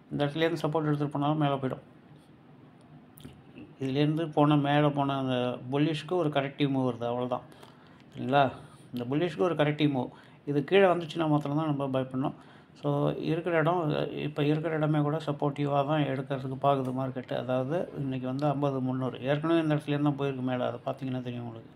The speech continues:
இந்த இடத்துலேருந்து தான் market ஒரு புல்லிஷே start ஆயிருக்கு ஒழுங்கா. இந்த இடத்துலயே தருகிட்டு இருந்திருக்கு.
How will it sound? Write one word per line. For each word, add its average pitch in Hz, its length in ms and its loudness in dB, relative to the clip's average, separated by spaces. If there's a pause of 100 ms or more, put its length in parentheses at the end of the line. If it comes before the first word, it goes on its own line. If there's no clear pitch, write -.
(520)
இந்த 127 120 -8
இடத்துலேருந்து 131 480 -4
தான் 147 300 2
market 131 420 -4
ஒரு 123 380 -2 (220)
புல்லிஷே 135 360 -4
start 127 300 -6
ஆயிருக்கு 123 320 -8
ஒழுங்கா. 113 240 -12 (1300)
இந்த 135 120 -4
இடத்துலயே 147 220 -4
தருகிட்டு 143 420 -2
இருந்திருக்கு. 131 380 -4